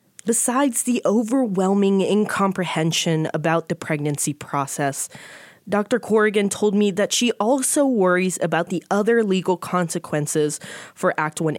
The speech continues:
eighty, ranging from privacy concerns to where interstate travel will stand after the Dobbs decision.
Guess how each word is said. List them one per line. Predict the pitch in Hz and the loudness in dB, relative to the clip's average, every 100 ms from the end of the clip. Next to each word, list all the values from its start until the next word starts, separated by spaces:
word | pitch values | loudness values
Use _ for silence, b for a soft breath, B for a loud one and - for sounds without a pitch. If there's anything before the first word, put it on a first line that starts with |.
| 240 | 0
eighty, | 226 214 | 2 2
ranging | 190 185 180 175 170 | 0 0 2 0 -2
from | - 147 | -2 -4
privacy | 151 - 233 254 247 - | -6 -6 -2 0 0 -2
concerns | 208 214 - 202 185 180 185 - B B B | -2 -2 -2 0 2 0 -2 -8 B B B
to | - 170 | -4 0
where | 170 175 165 | 4 2 2
interstate | 180 233 - 254 - | 0 -2 -2 -6 -6
travel | - 170 160 175 | -6 -4 -2 0
will | 156 | -2
stand | 143 - - 165 147 107 - - - | -4 -6 0 0 2 -2 -8 -12 -6
after | 151 - 147 | -6 -2 -2
the | 139 143 | -2 -2
Dobbs | 139 127 - | -2 -2 -6
decision. | 151 - 135 123 - | -8 -4 -4 -4 -8